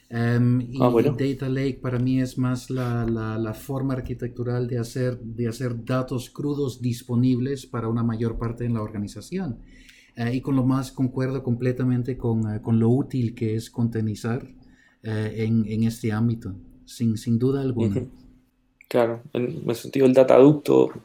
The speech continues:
Speaker 2: podría ser un servicio, el almacenamiento en el data lake otro y el,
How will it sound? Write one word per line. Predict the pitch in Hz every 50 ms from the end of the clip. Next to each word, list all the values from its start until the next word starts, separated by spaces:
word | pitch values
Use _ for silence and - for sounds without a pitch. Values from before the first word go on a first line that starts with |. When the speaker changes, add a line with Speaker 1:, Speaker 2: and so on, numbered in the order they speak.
| _ _
Speaker 2:
podría | - 120 117 120 117
ser | - 123 123
un | 127
servicio, | 120 - 117 117 117 123 123 - - - 123 120 117 117
el | 113 101 101 101 107
almacenamiento | 104 104 107 107 - 113 113 110 113 117 120 117 -
en | 117 117
el | 113
data | 113 117 113
lake | 110 110 117 117 120
otro | - 123 120 117 117 120 123 123
y | 123 120 113
el, | 113 110 113 110 107 107